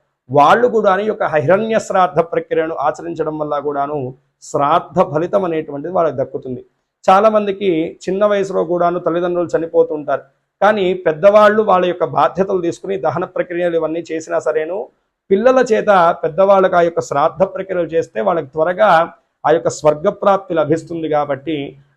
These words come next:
అలాంటి చిన్నపిల్లలు ఎవరైతే ఉన్నారో వాళ్ళ చేత కూడాను ఈ యొక్క ఆమశ్రాద్ధ ప్రక్రియ అనేటువంటి చేయించవచ్చు. కాబట్టి ఈ యొక్క మహాలయ పక్షంలోను పితృదేవతలను సేవించడం వల్ల, వాళ్ళ యొక్క అనుగ్రహం వల్ల మనకున్నటువంటి పితృదోషాలన్నీ కూడా తొలగిపోయేసి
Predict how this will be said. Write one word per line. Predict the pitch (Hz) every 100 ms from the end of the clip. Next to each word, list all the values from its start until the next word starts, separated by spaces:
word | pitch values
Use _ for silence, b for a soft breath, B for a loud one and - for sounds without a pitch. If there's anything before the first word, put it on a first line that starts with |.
| -
అలాంటి | 175 202 196
చిన్నపిల్లలు | 185 170 196 202 208 202
ఎవరైతే | 185 180 180
ఉన్నారో | 175 175 214
వాళ్ళ | 196 175 185 196
చేత | 180
కూడాను | 170 160 156 151 165 147 143 - _ -
ఈ |
యొక్క | 160 160
ఆమశ్రాద్ధ | 135 151 185 180 180 165 135
ప్రక్రియ | 160 - 147 151 151
అనేటువంటి | 147 139 135 143 190
చేయించవచ్చు. | 160 143 131 123 - 127 -
కాబట్టి | 127 127 131 190 320 - _ _
ఈ | 165
యొక్క | 196 196
మహాలయ | 160 135 151 196 202 180
పక్షంలోను | 165 156 160 156 151 208
పితృదేవతలను | - 165 214 202 190 180 165 156
సేవించడం | - 147 175 185 165 151
వల్ల, | 147 143 139 135 147 b b -
వాళ్ళ | 147 170
యొక్క | 160
అనుగ్రహం | 131 147 165 185 190 175
వల్ల | 160 170
మనకున్నటువంటి | 202 170 165 160 175 170 165 160
పితృదోషాలన్నీ | 156 - 185 185 180 185 160 156 151
కూడా | 165 160 151
తొలగిపోయేసి | 127 143 147 147 143 135 185 190